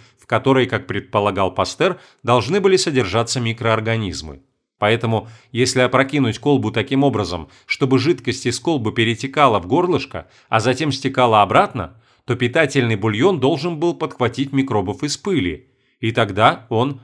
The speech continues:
оказался бы зараженным. Так оно и случилось. Это и стало окончательным доказательством, что микроорганизмы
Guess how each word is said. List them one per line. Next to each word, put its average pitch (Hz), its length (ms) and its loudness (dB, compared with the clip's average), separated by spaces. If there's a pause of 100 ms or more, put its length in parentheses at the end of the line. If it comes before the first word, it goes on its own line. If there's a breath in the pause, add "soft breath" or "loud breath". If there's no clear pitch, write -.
оказался 127 580 0
бы 123 100 0
зараженным. 113 840 -2 (500)
Так 101 220 -2
оно 107 180 -2
и 110 40 -2
случилось. 110 680 -8 (420)
Это 175 200 2
и 196 60 4
стало 143 360 4
окончательным 110 680 0
доказательством, 107 840 -4 (180 soft breath)
что - 220 -4
микроорганизмы 127 920 0